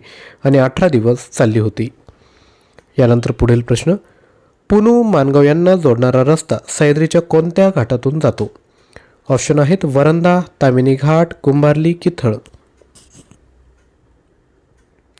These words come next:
तर याचं जे योग्य उत्तर आहे ते आहे ऑप्शन क्रमांक दोन, तामिनी घाट. महाराष्ट्रात सह्याद्रीच्या अनेक डोंगररांगा असल्याने डोंगर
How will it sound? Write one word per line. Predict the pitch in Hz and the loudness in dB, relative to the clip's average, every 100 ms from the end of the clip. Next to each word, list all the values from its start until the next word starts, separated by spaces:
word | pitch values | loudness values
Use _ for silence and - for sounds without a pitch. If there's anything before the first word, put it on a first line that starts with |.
| - _ _ _ _ - | -20 _ _ _ _ -4
तर | 143 | 0
याचं | 143 170 | 2 2
जे | 185 202 | 2 4
योग्य | 143 117 | 2 2
उत्तर | 123 - 151 | -2 0 0
आहे | 139 110 | -2 -6
ते | - - 135 | -6 0 2
आहे | 135 185 | 2 2
ऑप्शन | 139 - 117 | 0 0 -2
क्रमांक | 117 117 120 117 120 | 0 0 0 -2 -2
दोन, | 117 113 160 175 185 - | -2 2 2 2 -2 -2
तामिनी | 117 110 110 | 0 0 0
घाट. | 110 131 202 - _ _ - - _ _ | 0 0 -2 -6 _ _ -20 -20 _ _
महाराष्ट्रात | - 151 190 - 226 - - | -2 0 0 0 -2 -2 -2
सह्याद्रीच्या | 156 139 143 143 | 0 2 0 2
अनेक | 147 185 190 | 2 2 2
डोंगररांगा | 139 127 123 120 123 | 0 0 2 2 2
असल्याने | 120 - 170 143 101 | 0 0 0 0 -6
डोंगर | 120 120 147 170 170 | -6 0 0 2 0